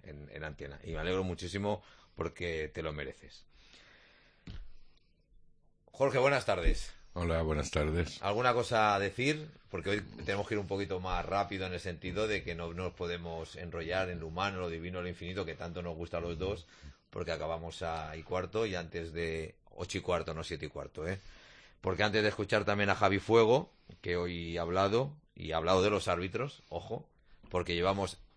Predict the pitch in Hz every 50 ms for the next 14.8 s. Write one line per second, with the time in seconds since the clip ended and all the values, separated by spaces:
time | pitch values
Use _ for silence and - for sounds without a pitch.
0 | _ _ - 156 156 143 135 131 123 120 113 104 - - 101 90 85 87 85 85
1 | - - 87 95 90 90 82 85 85 85 82 82 85 117 131 143 - - 69 67
2 | 62 71 65 67 69 - - 71 64 64 64 64 64 64 62 64 76 64 71 76
3 | 73 - - 82 69 67 69 73 71 67 69 69 117 117 127 120 110 110 143 151
4 | 139 143 139 139 - 135 123 117 98 123 127 127 127 123 120 120 117 117 113 113
5 | 110 107 107 104 104 101 101 101 98 98 92 - 113 113 113 113 117 110 110 -
6 | - - - - - - - 82 85 82 82 - - - - - _ _ - -
7 | - - - 92 82 90 82 82 78 76 69 65 - - - _ _ - 95 117
8 | 107 73 60 60 85 90 73 60 60 65 65 - - - 67 65 - _ - -
9 | - - - - - - 90 - - 110 123 127 139 143 139 135 127 101 - -
10 | 101 95 104 101 95 - 110 98 92 85 85 82 82 87 76 87 90 87 73 -
11 | 73 71 67 73 65 - - _ _ _ - - - - - - - - - -
12 | - - - - 76 82 80 80 80 80 78 76 71 71 71 64 55 55 - _
13 | _ _ _ _ _ _ _ _ _ _ _ _ _ - 73 76 71 71 80 78
14 | 80 82 87 87 85 78 76 87 87 95 95 101 101 95 90 76